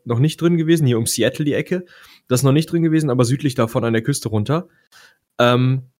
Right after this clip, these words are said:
sodass, äh, und, und die Südstaaten waren im Endeffekt nur von,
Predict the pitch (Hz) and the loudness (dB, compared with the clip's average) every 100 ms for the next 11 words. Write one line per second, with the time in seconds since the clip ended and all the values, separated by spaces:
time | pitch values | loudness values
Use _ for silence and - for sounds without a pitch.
0 | _ _ _ _ - 117 117 135 156 - | _ _ _ _ -6 0 2 2 0 0
1 | 139 139 147 135 135 131 117 160 - 165 | 2 2 2 0 0 0 0 0 2 2
2 | 151 135 135 127 151 156 151 - 143 151 | 4 2 2 2 0 -2 -4 -2 2 2
3 | 156 - 139 139 135 | 2 0 0 0 -4